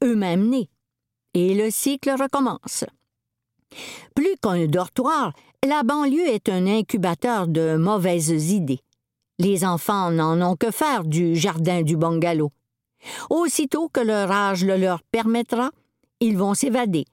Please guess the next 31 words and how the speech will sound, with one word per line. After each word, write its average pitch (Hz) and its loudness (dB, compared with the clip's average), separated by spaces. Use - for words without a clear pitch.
affluer 226 2
vers 196 0
la 214 2
ville 226 2
par 156 -2
tous 180 2
les 254 2
moyens. 202 0
Offrons-leur 202 0
plutôt 196 0
une 160 2
terrasse, 277 -2
un 220 2
parc 170 -2
urbain 269 0
et 214 2
l'effervescence 220 0
de 175 2
la 160 0
grande 202 0
ville, 247 0
et 240 2
ils 214 -2
seront 175 0
tout 294 0
aussi 285 0
heureux. 240 0
J'en 330 2
veux 370 0
pour 220 -2
preuve 247 0